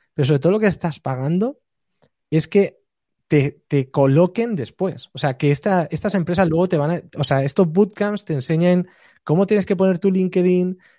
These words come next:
cómo tienes que, tienes que hablar en las entrevistas. O sea, es que sobre todo lo que estás pagando es que estas empresas, estos bootcamps normalmente tienen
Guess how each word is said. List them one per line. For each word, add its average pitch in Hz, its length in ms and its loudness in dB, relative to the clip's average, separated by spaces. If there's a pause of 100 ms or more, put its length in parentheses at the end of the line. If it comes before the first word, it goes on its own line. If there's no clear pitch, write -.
(100)
cómo 190 640 2
tienes 190 320 0
que, 160 840 0 (480)
tienes 170 260 2
que 185 140 0
hablar 160 260 4
en 180 80 2
las 165 100 0
entrevistas. 170 680 -2
O - 40 -12
sea, 135 280 -2 (320)
es 156 140 -8
que 208 100 -2
sobre 151 240 2
todo 170 100 -2
lo 208 40 0
que 214 60 -2
estás 190 160 -2
pagando 175 260 -2
es 170 60 -6
que 165 80 -8
estas 175 200 -4
empresas, 165 420 -4
estos 156 220 -6
bootcamps 156 280 -4
normalmente 147 360 -2
tienen 165 400 -2